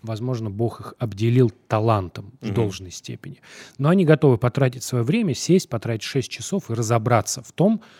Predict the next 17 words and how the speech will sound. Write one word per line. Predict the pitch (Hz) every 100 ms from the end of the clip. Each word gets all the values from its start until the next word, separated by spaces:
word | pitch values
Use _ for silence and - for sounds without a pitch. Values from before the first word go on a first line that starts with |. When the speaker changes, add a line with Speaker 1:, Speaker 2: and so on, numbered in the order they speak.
| -
Speaker 1:
что | - 131
там | - 98
талантливый | - 120 147 135 101 101
парень | 127 127 104
поймёт | 101 98 107
там | - 87
за | 98
десять | 95 101 -
минут. | 117 107 - -
Но | 123
они | 117 113
потратят | 123 - 110 117
шесть | - 247 254 - _ _ -
и | 143
разберутся, | 208 165 208 101 - 104
да? | 101 180
Speaker 2:
Мгм. | 190 95 90